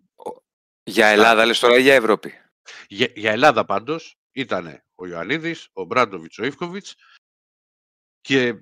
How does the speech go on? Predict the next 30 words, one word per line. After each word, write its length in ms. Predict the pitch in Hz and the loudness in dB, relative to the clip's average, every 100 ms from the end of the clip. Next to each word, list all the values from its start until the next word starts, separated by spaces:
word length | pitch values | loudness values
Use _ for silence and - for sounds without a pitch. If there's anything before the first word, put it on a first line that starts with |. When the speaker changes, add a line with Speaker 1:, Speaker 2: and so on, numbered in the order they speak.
| _ | _
Speaker 1:
Ναι, 80 | 107 95 | -2 2
άμα 160 | 120 | 4
το 120 | 120 120 | 2 2
πάρεις 200 | 123 147 | 2 2
Speaker 2:
εδώ 100 | 117 | -2
Speaker 1:
χρονικά, 260 | 110 156 | 0 2
έτσι 180 | 147 - | 2 0
πάει. 260 | 92 78 - _ _ _ _ - - | -6 -6 -10 _ _ _ _ -20 -16
Speaker 2:
Έτσι 240 | - - - | -14 -14 -14
το 80 | 78 | -16
λέω, 120 | 85 | -14
ναι. 200 | 131 - _ | -16 -18 _
Ε, 140 | 113 | -8
Speaker 1:
Ναι, 200 | 110 98 | -6 -6
ναι. 160 | 101 85 | -6 -10
Speaker 2:
και 180 | - _ _ - | -12 _ _ 0
τώρα 240 | 156 180 | 2 2
πηγαίνει, 460 | 165 156 190 214 - _ _ _ _ - | -4 -6 -6 -8 -14 _ _ _ _ -10
ε, 100 | 123 | -10
ε, 220 | - 117 104 104 _ _ _ _ - | -8 -12 -14 -18 _ _ _ _ -20
πηγαίνει 240 | 127 190 | -10 -8
και 100 | 208 | -8
ο 20 | 185 | -6
Μπαρτζόκας, 600 | 190 185 - - - _ _ _ _ - | -6 -8 -18 -20 -20 _ _ _ _ -16
για 160 | 95 | -16
μένα. 360 | 85 78 73 _ _ _ _ | -14 -18 -20 _ _ _ _
Γιατί 200 | 117 107 | -10 -6
δεν 160 | 127 151 | -2 -2
έχει, 180 | 160 135 | -4 -6
ξέρεις, 420 | 147 113 - | -8 -8 -10